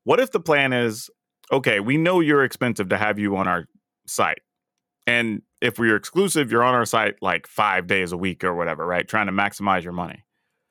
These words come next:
But if you're only here, let's say, two or three days,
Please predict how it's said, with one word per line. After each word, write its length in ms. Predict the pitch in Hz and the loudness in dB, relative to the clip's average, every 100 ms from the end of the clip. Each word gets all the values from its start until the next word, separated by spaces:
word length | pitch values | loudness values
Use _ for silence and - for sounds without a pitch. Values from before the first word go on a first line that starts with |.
| _ _ _ - | _ _ _ 0
But 140 | 139 | 0
if 100 | 135 | 0
you're 140 | 247 | 2
only 180 | 247 202 | 2 2
here, 180 | 165 160 | 2 2
let's 220 | 143 135 | 2 0
say, 180 | - 120 | 2 0
two 220 | 107 131 | 0 -2
or 80 | 110 | -2
three 280 | - 220 269 | -2 -2 2
days, 500 | 180 117 110 107 | 2 2 2 -4